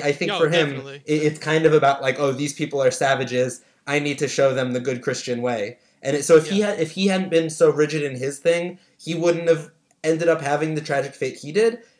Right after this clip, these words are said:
Speaker 1: which I think kind of plays at the fact that, like, as a viewer, I don't know if we're really supposed to relate to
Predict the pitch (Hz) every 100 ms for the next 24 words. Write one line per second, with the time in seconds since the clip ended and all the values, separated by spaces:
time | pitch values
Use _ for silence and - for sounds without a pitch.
0 | _ 143 160 156 - 156 170 180 - 170
1 | 175 165 - 156 175 165 156 139 139 139
2 | - 143 135 131 127 - _ _ _ _
3 | _ _ - 147 160 143 185 262 196 160
4 | 175 202 220 202 202 160 185 190 180 185
5 | 185 160 151 165 170